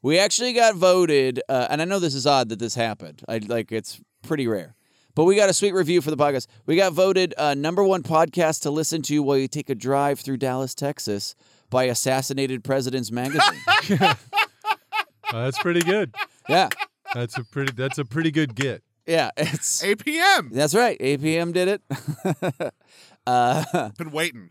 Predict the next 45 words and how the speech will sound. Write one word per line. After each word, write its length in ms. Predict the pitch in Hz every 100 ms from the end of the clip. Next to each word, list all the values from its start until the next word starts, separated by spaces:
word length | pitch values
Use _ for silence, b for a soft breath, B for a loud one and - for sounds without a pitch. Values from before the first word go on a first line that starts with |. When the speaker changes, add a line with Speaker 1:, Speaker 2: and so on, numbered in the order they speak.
| -
Speaker 3:
I've 80 | 123
been 80 | 156
Speaker 1:
Yeah. 80 |
Speaker 3:
waiting 300 | 135 143 139
to 60 | 127
get 220 | 117 113
them. 220 | 107 95 85
Speaker 1:
It's, 280 | 160 - -
it 160 | 185 196
was 120 | 202
pretty 240 | - 226 220
sweet. 380 | - 208 135 127
Um, 480 | 135 131 131 127 -
yeah, 280 | 156 113 117 _ -
number 240 | 135 175
one 140 | 202 214
with 120 | 190
a 20 |
bullet. 280 | 185 208 - _ _ - -
Uh, 380 | 127 127 123 120
the 300 | 135 131 123
<laughs> 0 |
Speaker 2:
<laughs> 20 |
I 120 | 120 131 135
did 500 | 156 - - - -
Speaker 1:
assass- 300 | 123 156 147
Speaker 2:
find 180 | 233 220
another 300 | 180 170 185
one. 140 | 98 78 - _ _
There, 240 | 123 131 131
we 180 | 120 139
did 200 | 160 151
get 140 | 151
another 320 | 135 123 120
Speaker 1:
We 80 | 202
got 140 | 311
Speaker 2:
review. 100 | 311 277
Speaker 1:
another 180 | 339
one? 220 | 427 453 370
Speaker 2:
We 80 | 135
got 140 | 143
another 280 | 147 143 147
Speaker 1:
That's 200 | 143 151
Speaker 2:
review. 40 | 220
Speaker 1:
amazing. 520 | 247 262 190 101 -